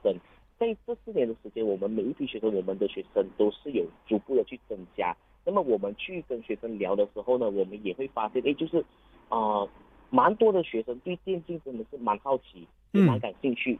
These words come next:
Speaker 2: 嗯。
Speaker 1: 也是他们所喜欢的，呃，领域，他们也想到这个领域里面，也就是寻找工作机会，或者是，呃，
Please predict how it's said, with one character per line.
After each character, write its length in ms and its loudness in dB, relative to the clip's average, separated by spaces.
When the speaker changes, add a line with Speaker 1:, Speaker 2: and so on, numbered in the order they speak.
Speaker 2:
嗯。 100 6
Speaker 1:
也 60 8
是 140 2
他 180 -2
们 200 2
所 180 -6
喜 140 -10
欢 260 4
的， 160 4
呃， 180 4
领 280 4
域， 180 0
他 160 0
们 160 0
也 180 2
想 120 -12
到 180 2
这 140 -10
个 80 -2
领 200 -6
域 120 0
里 80 -6
面， 200 -4
也 80 -8
就 80 -2
是 140 -4
寻 180 0
找 140 0
工 180 0
作 180 4
机 120 -4
会， 260 4
或 120 2
者 160 -8
是， 160 4
呃， 300 0